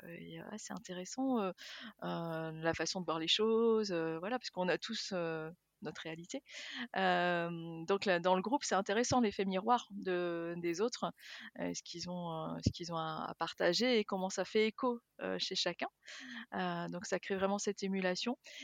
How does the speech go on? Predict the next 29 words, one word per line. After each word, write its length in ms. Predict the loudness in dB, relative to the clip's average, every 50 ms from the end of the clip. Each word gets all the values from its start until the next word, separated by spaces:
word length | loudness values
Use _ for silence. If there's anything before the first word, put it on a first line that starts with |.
| -12 -4 2
Et 120 | 4 6 8
parfois, 340 | 8 6 4 6 4 6
ben, 460 | 8 8 8 8 8 6 6 4 4 2
du 160 | 0 -4 -8 -12
coup, 280 | -12 -6 -2 0 0 0 0
pour 160 | 0 2 2
aller 180 | 2 2 2 0
plus 220 | -2 -2 2 2
en 100 | 2 2
profondeur 540 | 2 0 -2 -2 0 0 4 4 4 4 4
sur 180 | 2 2 2
un 80 | 4 2
sujet, 360 | 2 2 0 2 4 4 4
l'individuel 540 | 4 2 2 0 -4 -4 0 2 2 2 2
va 120 | 2 2
être 140 | 0 0 0
ainsi 260 | -2 -2 -2 -2 -2
intéressant 580 | -2 -2 0 -2 -2 0 0 0 0 0 -2 -2 _ _ -18 -18 -18 -18 -20 -12 _ -2
parce 220 | -2 -2 -2 -2
que 120 | -4 -4 -4
c'est 160 | -2 -2 0
pas 140 | 0 -2 -2
toujours 340 | -2 -2 -2 -2 -2 -2 0
simple, 420 | 2 4 4 4 2 0 -6 -6 -2 0
heu, 420 | 0 2 2 2 2 2 0 0 2
de 100 | 2 2 4
partager 560 | 4 0 -2 0 0 2 2 2 2 2 2
en 140 | 2 2 0
groupe, 280 | -2 -2 -4 -4 -2